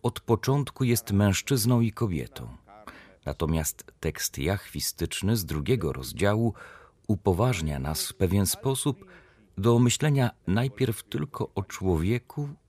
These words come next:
o ile przez ciało należy do świata widzialnego, przerastając go jednakże.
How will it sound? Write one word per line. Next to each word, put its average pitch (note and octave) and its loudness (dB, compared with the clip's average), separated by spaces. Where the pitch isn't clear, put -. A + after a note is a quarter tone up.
o - -4
ile G#2 2
przez - -4
ciało D2+ -2
należy G2+ 4
do F2 2
świata G2 -2
widzialnego, E2 0
przerastając A2 -4
go D2+ -4
jednakże. F#2 -4